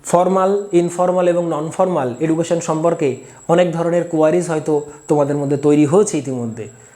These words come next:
আমরা আশা রাখবো যে এই আলোচনাটা তোমাদের সেই কোয়ারিজগুলোকে ক্ল্যারিফাই করতে পেরেছে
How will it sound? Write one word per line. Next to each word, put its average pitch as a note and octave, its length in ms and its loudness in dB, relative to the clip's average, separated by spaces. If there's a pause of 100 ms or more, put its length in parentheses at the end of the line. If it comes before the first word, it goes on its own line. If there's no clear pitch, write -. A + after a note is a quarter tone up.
(260)
আমরা C#3 280 2
আশা C#3+ 220 0
রাখবো F#3 440 0 (280)
যে D#3+ 120 4
এই E3+ 200 4
আলোচনাটা E3 560 0 (240)
তোমাদের D3+ 240 -2
সেই E3 160 -4
কোয়ারিজগুলোকে D#3+ 840 0 (2250)
ক্ল্যারিফাই F3 380 4
করতে G3 240 0
পেরেছে F#3+ 380 0